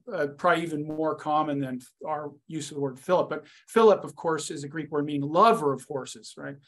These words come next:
Um, it's curious, I don't know, the, yeah, the connection to the centaur, but that's an interesting connection to make. But certainly, um, at the time that Hippocrates had that, that name, Hippocrates, uh,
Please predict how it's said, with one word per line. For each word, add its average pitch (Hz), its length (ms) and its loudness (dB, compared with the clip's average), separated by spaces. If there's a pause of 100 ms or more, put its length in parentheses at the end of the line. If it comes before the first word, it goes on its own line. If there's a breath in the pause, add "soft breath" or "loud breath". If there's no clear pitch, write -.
(340 soft breath)
Um, 156 360 0 (320 soft breath)
it's - 200 0
curious, 262 600 4
I 180 120 -2
don't 208 100 0
know, 190 160 4
the, 156 300 -2 (520)
yeah, 190 160 4
the 170 140 -2
connection 185 640 -2
to 143 560 -2 (340)
the 151 100 -6
centaur, 151 800 2
but 156 240 -4 (640)
that's 170 300 2
an 170 60 0
interesting 147 640 -4
connection 160 540 -4
to 156 120 -14
make. 156 280 -4 (400 soft breath)
But 170 200 4
certainly, 190 760 2
um, 147 540 0
at 180 160 2
the 180 80 -2
time 196 380 4
that 156 120 0
Hippocrates 170 600 -2
had 151 160 0
that, 143 140 -4 (200)
that 147 220 -4
name, 147 320 -4
Hippocrates, 139 800 -6 (520)
uh, 143 600 -4